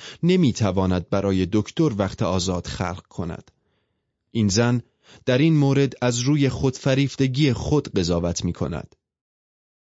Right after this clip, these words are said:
چگونه وقت خودش تلف نمی‌شود، پس دکتر هم وقتش تلف نمی‌شود.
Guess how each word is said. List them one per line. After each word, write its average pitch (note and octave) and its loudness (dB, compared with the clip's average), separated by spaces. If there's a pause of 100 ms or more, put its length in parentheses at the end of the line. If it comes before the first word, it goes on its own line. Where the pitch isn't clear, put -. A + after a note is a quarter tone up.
(120)
چگونه E3 2
وقت C#3 0
خودش G2 0
تلف G2 0
نمی‌شود، F#2 0 (440)
پس G#2 -2
دکتر C#3 0
هم B2 0
وقتش A2 -2
تلف F#2+ 0
نمی‌شود. G2+ -2